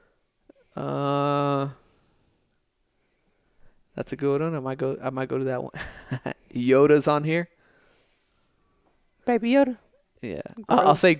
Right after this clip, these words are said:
Speaker 1: Yoda's real quick, but we, we don't have. So, do or do not.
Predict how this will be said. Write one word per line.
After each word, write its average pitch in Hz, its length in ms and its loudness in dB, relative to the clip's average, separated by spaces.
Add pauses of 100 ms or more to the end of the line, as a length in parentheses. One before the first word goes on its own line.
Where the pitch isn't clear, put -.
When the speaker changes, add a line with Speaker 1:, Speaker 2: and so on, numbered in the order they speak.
(180)
Speaker 1:
Yoda's 143 340 2
real 139 100 0
quick, 139 240 -2
but 123 160 -4
we, 135 240 -12
we 135 100 -6
don't 123 140 -8
have. 143 160 -12 (340)
So, 131 400 -2 (200)
do 185 320 0 (120)
or 143 120 -2
do 165 180 -6
not. 185 260 -2